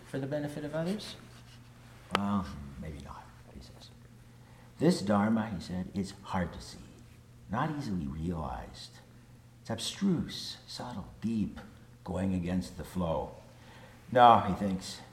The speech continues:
"it would be too frustrating to try to share this. Too vexing for me," he sums up what he thinks it would be like. We can be grateful, uh, to his friends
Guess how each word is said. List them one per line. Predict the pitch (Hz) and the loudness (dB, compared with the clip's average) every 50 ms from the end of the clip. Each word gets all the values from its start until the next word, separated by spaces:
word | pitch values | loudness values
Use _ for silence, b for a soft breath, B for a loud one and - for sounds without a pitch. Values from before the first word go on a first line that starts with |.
| - - - | -20 -12 -6
"it | - 113 123 131 139 | 2 6 6 8 8
would | 135 110 101 | 6 2 2
be | 117 113 | 0 0
too | 104 - 135 120 101 | 0 0 0 0 0
frustrating | - 98 92 92 92 - - 90 90 85 80 78 73 - | 0 0 0 0 -2 -4 -4 -4 -4 -4 -4 -6 -10 -10
to | - - - | -12 -12 -10
try | - - 78 73 - | -8 -6 -6 -6 -6
to | 69 67 | -8 -10
share | - - - 67 67 64 64 62 62 62 | -10 -10 -8 -8 -8 -8 -8 -10 -10 -12
this. | - - - - - - - - - - - - - - - - - - | -12 -14 -16 -16 -18 -20 -20 -20 -20 -20 -20 -20 -20 -20 -20 -4 4 8
Too | 220 202 | 10 12
vexing | 165 160 151 - - - 131 107 101 90 | 12 12 12 10 6 2 4 4 4 4
for | - 92 85 87 | 4 2 0 0
me," | 87 80 67 - - - - - | 0 -2 -4 -8 -12 -16 -14 -12
he | 69 | -12
sums | - - - 69 69 76 71 | -10 -6 -6 -6 -6 -6 -6
up | - 60 60 - - | -6 -6 -8 -8 -10
what | 69 65 | -8 -8
he | 65 | -8
thinks | - 69 69 - - - | -8 -10 -12 -12 -10 -12
it | - - | -12 -10
would | - | -10
be | - - - - - | -8 -8 -8 -8 -8
like. | - - - - - - - - - - - - - - - - - - - - - - - - - - - - - - - - - - - - - B B B B B B B B | -8 -10 -12 -16 -18 -20 -20 -20 -20 -20 -20 -20 -20 -20 -20 -20 -20 -20 -20 -20 -20 -20 -20 -20 -20 -20 -20 -20 -20 -20 -20 -20 -20 -20 -20 -20 -20 B B B B B B B B
We | 131 147 | 4 6
can | 139 160 147 135 | 8 8 8 8
be | 139 | 8
grateful, | - - 143 160 170 - - 190 - - - - - - - | 8 10 10 10 10 8 6 2 2 2 -2 -6 -8 -6 -4
uh, | 78 - - 73 67 - - - | -2 -2 -2 -2 -4 -6 -8 -6
to | - - | -2 -2
his | 85 - | -2 0
friends | - 196 208 - - - - - | 4 6 6 6 6 2 -2 -6